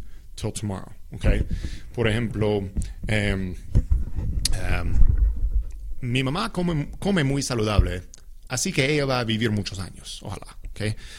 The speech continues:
My mom eats very healthy, therefore she is going to live a long life. Mm, no, nosotros vamos a decir mejor, "My mom eats very healthy, so she is gonna live a long life. I hope, I assume", right? Cosas así, ¿ok?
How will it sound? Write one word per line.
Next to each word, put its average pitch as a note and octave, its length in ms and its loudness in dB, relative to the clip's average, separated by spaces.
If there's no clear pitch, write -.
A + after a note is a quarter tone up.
My C#3+ 180 -2
mom A3 280 -2
eats F3+ 180 -2
very C3+ 280 0
healthy, A2 420 -6
therefore B2 480 0
she C#3+ 200 -2
is A#2 100 -2
going A#2+ 240 -2
to A2 120 -4
live A#2 240 0
a G2+ 60 -2
long F#2 320 -6
life. - 240 -16
Mm, E3 360 -2
no, B2+ 180 -2
nosotros B2 540 -6
vamos B2+ 300 -4
a C3+ 40 -2
decir A2+ 280 -4
mejor, A2 340 -2
"My B2 120 0
mom F3+ 280 -2
eats E3+ 220 -2
very B2 220 2
healthy, G#2+ 540 -8
so - 220 -4
she F#3+ 180 -2
is D#3 120 -2
gonna C#3+ 220 -2
live D3 260 -4
a A#2+ 40 0
long B2+ 280 -2
life. - 540 -12
I F#2+ 300 -6
hope, G2+ 220 -8
I G2 120 -8
assume", - 300 -4
right? - 220 -6
Cosas F#3+ 260 2
así, - 120 -6
¿ok? A#2+ 240 -2